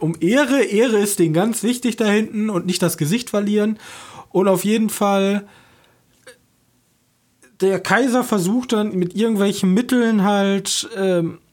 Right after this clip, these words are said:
die, einen Krieg zu verhindern. Und dann stellt sich aber heraus, das ist ja kein Spoiler, der Kriegsgeneral ist nur ein Shadow, also ein Doppelgänger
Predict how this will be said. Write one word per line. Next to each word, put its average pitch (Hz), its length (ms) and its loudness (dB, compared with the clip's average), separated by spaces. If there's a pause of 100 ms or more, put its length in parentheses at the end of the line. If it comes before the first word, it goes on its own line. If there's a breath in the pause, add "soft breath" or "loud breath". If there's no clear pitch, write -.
die, 170 260 -6
einen 151 160 -4
Krieg 311 320 0
zu 277 160 -2
verhindern. 240 720 0
Und 196 760 -4 (1600 soft breath)
dann 147 140 -8
stellt 233 280 2
sich 233 200 0
aber 208 180 4
heraus, 185 680 2 (160)
das 139 160 -8
ist 131 100 -10
ja 123 80 -4
kein 113 220 -4
Spoiler, 190 580 -2 (1160 loud breath)
der 165 520 2
Kriegsgeneral 175 760 0
ist 170 180 -4
nur 170 100 0
ein 139 140 0
Shadow, 151 540 0 (420 soft breath)
also 147 280 0
ein 151 240 0 (520 loud breath)
Doppelgänger 190 880 2